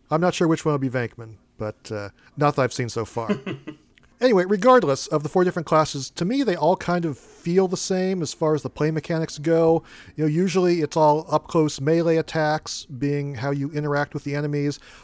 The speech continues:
Speaker 1: I was thinking, "Oh, if I use a ranger, maybe I can actually, you know, shoot them from afar with, you know, a bow and arrow or something." But nope, nothing like that that I've encountered
Speaker 2: <laughs>
Speaker 1: thus far.
Speaker 2: Funny.
Speaker 1: Of course, there are,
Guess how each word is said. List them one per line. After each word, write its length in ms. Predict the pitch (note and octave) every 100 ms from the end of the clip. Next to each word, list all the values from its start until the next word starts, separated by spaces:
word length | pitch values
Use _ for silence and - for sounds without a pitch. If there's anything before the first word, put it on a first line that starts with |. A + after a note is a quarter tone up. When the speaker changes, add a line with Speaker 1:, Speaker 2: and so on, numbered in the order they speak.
| -
Speaker 1:
I 60 |
was 140 | D3+ C#3+
thinking, 260 | E3+ - F3
"Oh, 140 | F#3
if 140 | D#3+
I 20 | C#3
use 180 | D3+
a 60 | C#3+
ranger, 400 | C3+ F#3 G#3 C#3
maybe 240 | C3+ C#3+
I 140 | C#3+ C#3+
can 160 | -
actually, 400 | C3+ C#3 - D3
you 80 | C#3+
know, 80 | C#3
shoot 280 | C3 F3 F3+
them 100 | E3+
from 100 | D#3+
afar 560 | D3+ - F3+ F3+ C#3+ A#2+
with, 220 | A#2+ - -
you 80 |
know, 60 | B2+
a 40 |
bow 240 | A#2+ D#3 D#3+
and 80 | D#3+
arrow 220 | F3 D3
or 80 | B2
something." 260 | A#2+ A#2
But 100 | B2+
nope, 280 | D3+ E3+ F3
nothing 220 | D#3 D#3+ D3+
like 200 | C#3+ C3+
that 140 | C3+
that 60 | C3+
I've 120 | B2
encountered 480 | A#2+ C3+ B2 A#2+ A#2+ - -
Speaker 2:
<laughs> 260 | - G#3 C#3
Speaker 1:
thus 220 | B2+ A#2
far. 380 | - A#2 A2 G#2+ -
Speaker 2:
Funny. 240 | G2 F2 _ _ _ _
Speaker 1:
Of 100 | F3
course, 320 | G3+ A3 G3
there 240 | F3+ D#3+ E3
are, 440 | F3 F#3+ F#3+ F#3+